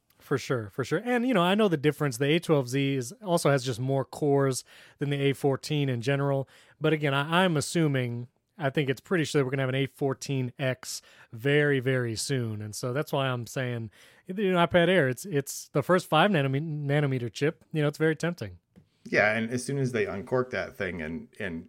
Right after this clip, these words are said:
Speaker 2: open it up for what it can actually do, right now it's just powering a, a mid-level iPad device. We haven't even seen them talk about it in the context of the iPhone. S-, and my iPad Pro that I have with the older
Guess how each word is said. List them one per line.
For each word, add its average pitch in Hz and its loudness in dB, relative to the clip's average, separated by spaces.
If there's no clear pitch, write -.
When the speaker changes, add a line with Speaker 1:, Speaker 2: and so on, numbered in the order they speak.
Speaker 2:
open 113 -4
it 95 -6
up 95 -4
for 104 -8
what 95 -4
it 82 -10
can 95 -8
actually 87 -8
do, 98 -10
right 107 -6
now 101 -8
it's 92 -12
just - -14
powering 104 -6
a, 85 -16
a 104 -10
mid-level 92 -10
iPad 123 0
device. 92 -4
We 117 -2
haven't 110 -4
even 95 -8
seen 120 -4
them 98 -10
talk 101 -6
about 101 -4
it 92 -6
in 87 -10
the 92 -10
context 87 -10
of 85 -10
the 92 -2
iPhone. 90 -6
S-, - -14
and 123 -2
my 123 -6
iPad 107 -6
Pro 110 -4
that 101 -8
I 98 -2
have 104 -4
with 101 -8
the 104 -4
older 95 -4